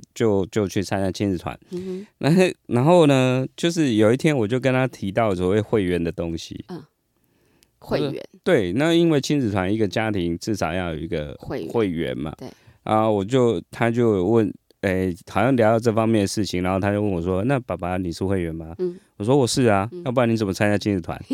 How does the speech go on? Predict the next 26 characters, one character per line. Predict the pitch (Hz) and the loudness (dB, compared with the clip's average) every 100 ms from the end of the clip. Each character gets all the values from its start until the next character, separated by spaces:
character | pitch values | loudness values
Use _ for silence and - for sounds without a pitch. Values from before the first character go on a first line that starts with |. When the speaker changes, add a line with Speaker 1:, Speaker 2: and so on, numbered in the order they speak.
| 262 247 233 - - | -6 -6 -6 -6 -10
Speaker 2:
<laughs> | - - - 370 | -12 -16 -14 -4
Speaker 1:
而 | 311 | 0
且 | 120 | 4
我 | 110 98 | 4 4
加 | 120 | 4
入 | 117 | 4
退 | 113 110 | 4 4
师 | 107 104 | 4 2
一 | |
定 | 95 | 2
要 | 101 95 | 0 0
是 | 90 92 87 80 | -2 -2 -2 -2
会 | 107 92 | -2 -2
员 | 73 69 | -4 -8
嘛。 | - 65 - | -12 -14 -16
Speaker 2:
对。 | - - 175 _ - | -16 -16 -20 _ -6
Speaker 1:
对 | 95 | -4
啊， | 87 85 | -2 -4
那 | 95 98 | -4 -4
他 | 101 98 | -4 -4
说， | - 104 98 101 - | -2 0 0 -2 -4
他 | 107 | -2
就 | 107 | -2
跟 | 101 | -2
我 | 98 | -4
说 | 85 90 85 | -4 -6 -8